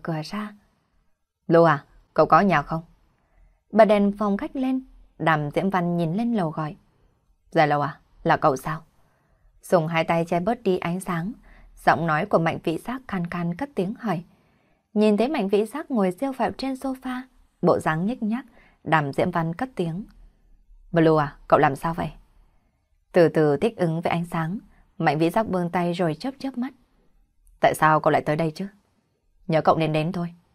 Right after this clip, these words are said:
Đây là câu nói cửa miệng của Tân Trinh, Đàm Diễm Văn khó mà nói với mọi người rằng họ bảo anh đến đây để xem tình trạng của Mạnh Vĩ Giác như thế nào. Không thể làm gì khác hơn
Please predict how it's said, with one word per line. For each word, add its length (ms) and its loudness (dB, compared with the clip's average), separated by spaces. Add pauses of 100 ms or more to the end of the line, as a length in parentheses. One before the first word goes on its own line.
(640)
Đây 180 4
là 140 4
câu 180 -2
nói 280 -2
cửa 100 2
miệng 240 0
của 180 0
Tân 280 -4
Trinh, 260 -2 (340)
Đàm 220 2
Diễm 200 0
Văn 280 -2
khó 180 -2
mà 140 0
nói 240 -2
với 120 -2
mọi 180 0
người 200 -4
rằng 260 -6 (360)
họ 180 4
bảo 160 4
anh 180 0
đến 180 0
đây 180 0
để 220 2
xem 180 0
tình 180 -2
trạng 200 -4
của 140 -4
Mạnh 280 -2
Vĩ 140 -2
Giác 260 -6
như 160 2
thế 160 -6
nào. 320 -6 (420)
Không 240 2
thể 120 2
làm 200 0
gì 240 -2
khác 240 -10
hơn 220 -2